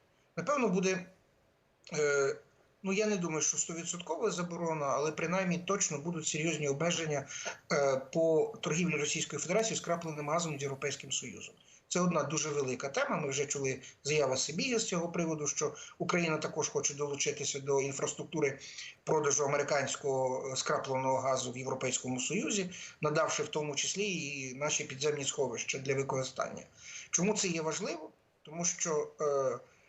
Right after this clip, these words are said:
ну, дивіться, на сьогоднішній момент між Сполученими Штатами Америки і Європейським Союзом є від'ємне торгівельне сальдо торгового балансу. Що це означає? Це означає, що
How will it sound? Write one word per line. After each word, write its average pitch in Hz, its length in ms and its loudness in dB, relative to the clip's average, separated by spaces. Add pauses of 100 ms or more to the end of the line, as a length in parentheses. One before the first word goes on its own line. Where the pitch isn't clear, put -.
(380)
ну, 170 200 0
дивіться, 175 540 0
на 156 60 -4
сьогоднішній 185 480 0
момент 226 300 0
між 175 140 0
Сполученими 165 480 -4
Штатами 151 420 -2
Америки 143 440 0
і - 20 -6
Європейським 143 500 -2
Союзом 208 460 0
є 175 160 2
від'ємне 156 420 0 (120)
торгівельне 147 440 -2
сальдо 156 460 0 (420)
торгового 151 380 4
балансу. 135 560 0
Що - 180 0
це 160 140 0
означає? 143 480 0
Це - 140 -6
означає, 147 360 2
що 143 280 0